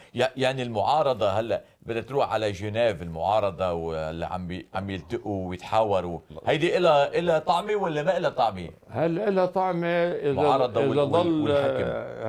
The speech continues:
Speaker 2: هاو ال-، العسكريين، يعني التنظيمات العسكرية من المعارضة ضلوا برات ال-، برات الإطار. واللي متمسكة فيها السعودية وتركيا، شايف كيف؟ آه، هلا بلشت، آه،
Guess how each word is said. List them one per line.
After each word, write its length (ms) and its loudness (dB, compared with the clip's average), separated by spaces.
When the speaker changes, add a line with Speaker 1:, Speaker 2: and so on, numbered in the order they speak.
Speaker 2:
هاو 160 2
ال-، 800 -4
العسكريين، 800 -2
يعني 180 -4
التنظيمات 640 -4
العسكرية 580 0
من 140 -4
المعارضة 760 -2
ضلوا 320 -2
برات 380 -2
ال-، 840 -6
برات 420 -4
الإطار. 600 -8
واللي 240 -2
متمسكة 520 -4
فيها 260 -2
السعودية 540 -6
وتركيا، 560 -12
شايف 320 -14
كيف؟ 240 -10
آه، 300 0
هلا 200 0
بلشت، 640 0
آه، 800 -2